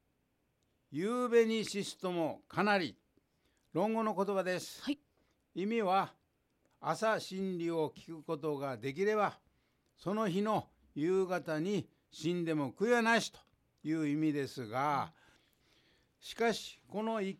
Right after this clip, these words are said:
Speaker 1: 句は、孔子が死に瀕した時に述べた言葉という考え方があるそうです。
Speaker 2: はい。
Speaker 1: それによると、孔子は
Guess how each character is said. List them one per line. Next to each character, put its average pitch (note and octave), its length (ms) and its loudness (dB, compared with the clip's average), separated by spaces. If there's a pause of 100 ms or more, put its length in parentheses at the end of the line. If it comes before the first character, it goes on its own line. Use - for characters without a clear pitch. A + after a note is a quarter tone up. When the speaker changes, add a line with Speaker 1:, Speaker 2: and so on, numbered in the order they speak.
Speaker 1:
句 F3 120 -6
は、 E3 260 0 (460)
孔 G#3 260 0
子 G3 160 -6
が E3 340 0 (280)
死 A3 240 -6
に A3 180 -2
瀕 G#3+ 380 -4
し - 160 -14
た F#3+ 160 -2
時 F3 360 -6
に A3+ 220 -2
述 E3+ 200 -2
べ D#3+ 120 -4
た D3+ 160 -4
言 C#3 140 -10 (180)
葉 C3 140 -4
と B2+ 260 -6
い B2+ 140 -4
う C3 160 -6
考 - 160 -8 (160)
え C3 160 -6
方 B2+ 320 -8
が G#3 300 0 (280)
あ C3 140 -6
る D3 80 -2
そ D3 160 -2
う C3 60 -4
で B2+ 120 -4
す。 - 180 -12
Speaker 2:
は B3+ 240 2
い。 C4 160 2 (400)
Speaker 1:
そ D#3+ 160 -4
れ G#3 140 0
に A3 140 0
よ A3 180 4
る G3+ 140 2
と、 G#3 360 2 (320)
孔 G#3+ 320 2
子 F#3+ 140 -4
は F#3+ 300 2